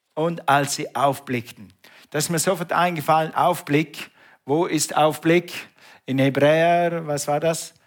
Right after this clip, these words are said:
Hebräer zwölf, Vers zwei. Hebräer zwölf, Vers zwei. Ich sehe hier alle Folien.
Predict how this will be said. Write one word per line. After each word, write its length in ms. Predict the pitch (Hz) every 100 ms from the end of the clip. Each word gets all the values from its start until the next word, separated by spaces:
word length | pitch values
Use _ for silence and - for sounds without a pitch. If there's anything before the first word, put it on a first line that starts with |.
| _ _ _
Hebräer 440 | 139 143 139 131
zwölf, 460 | - 170 233 226 - - - -
Vers 340 | - 143 143
zwei. 340 | - 135 104 - _ _ _ _ _ _ _ _ _ _ _
Hebräer 480 | - 123 135 139 131
zwölf, 400 | - 147 165 165
Vers 480 | - - 135 123 -
zwei. 300 | 117 98 - _ _ _
Ich 120 | - 123
sehe 240 | 151 151
hier 220 | 139 135
alle 240 | 127 156 143
Folien. 500 | 135 135 143 156